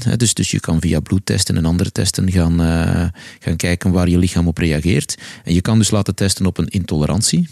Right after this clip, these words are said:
bij de dokters, maar daar geloven de professoren in het ziekenhuis zo niet in.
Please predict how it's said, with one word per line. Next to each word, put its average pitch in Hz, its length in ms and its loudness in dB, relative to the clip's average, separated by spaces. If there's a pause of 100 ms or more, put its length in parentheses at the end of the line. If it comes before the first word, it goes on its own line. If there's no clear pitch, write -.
bij 107 100 -2
de 101 100 2
dokters, - 380 -4
maar 92 240 0
daar 98 200 0
geloven 95 360 0
de - 80 -8
professoren - 540 -6
in - 60 -
het - 60 -2
ziekenhuis 90 580 -2 (440)
zo 90 220 2
niet 82 260 2
in. 78 240 0